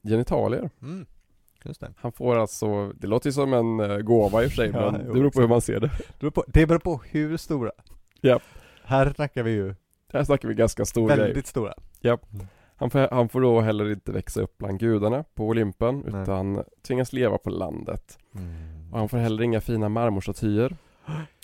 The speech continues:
Speaker 1: Utan Priapus är ju en ganska tafflig, grovt huggen, slarvigt, eh, ordnad trästaty.
Speaker 2: Ja.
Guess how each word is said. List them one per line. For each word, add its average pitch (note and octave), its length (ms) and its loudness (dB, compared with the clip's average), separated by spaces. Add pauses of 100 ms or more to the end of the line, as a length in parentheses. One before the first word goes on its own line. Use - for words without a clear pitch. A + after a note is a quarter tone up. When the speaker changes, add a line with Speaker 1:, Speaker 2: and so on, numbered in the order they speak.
Speaker 1:
Utan A#2 220 -2
Priapus A#2 560 -4
är A#2 160 2
ju A2 260 0
en G2+ 280 -2
ganska G2 600 -4 (960)
tafflig, C#3 680 -2 (520)
grovt B2 540 -2
huggen, A2 640 2 (100)
slarvigt, G#2 800 0
eh, G#2 480 0
ordnad F#2+ 640 0
trästaty. - 1300 -4 (340)
Speaker 2:
Ja. F2 240 -14